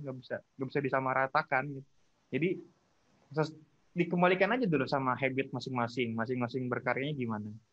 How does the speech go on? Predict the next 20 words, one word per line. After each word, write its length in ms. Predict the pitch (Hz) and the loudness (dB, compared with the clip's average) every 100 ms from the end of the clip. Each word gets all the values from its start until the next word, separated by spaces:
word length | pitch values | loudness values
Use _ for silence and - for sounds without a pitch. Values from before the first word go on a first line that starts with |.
| _ - | _ -2
Kayak 240 | 123 120 | -2 0
misalkan 220 | 127 131 127 | 0 2 2
ada 140 | 127 | 2
yang 240 | 127 127 123 _ _ _ _ _ _ | 2 2 -2 _ _ _ _ _ _
temen 560 | 135 139 139 139 135 131 | 0 2 2 0 0 2
gua 240 | 139 135 | 6 6
ada 160 | 135 - | 4 2
proses 240 | 135 131 | 0 0
berkaryanya 480 | 135 135 139 147 143 | -2 0 2 4 2
rebahan 800 | 135 139 147 175 190 196 208 196 | 4 4 6 4 4 4 4 2
mulu, 400 | 151 131 131 - _ _ - | 2 2 2 -2 _ _ 2
jadi 260 | 175 226 | 6 6
karya 400 | 160 143 135 135 131 | 6 4 2 2 2
seni, 460 | 147 139 139 135 - | -2 -4 -4 -6 -12
udah. 380 | 240 214 123 123 - _ _ _ _ _ | -4 -2 0 0 -4 _ _ _ _ _
Ada 160 | - 214 | 0 2
si 160 | 294 - | 2 2
Ewing 320 | 180 226 226 | 4 2 2
tuh, 240 | 254 370 | 4 4
<laughs> 0 | - | 0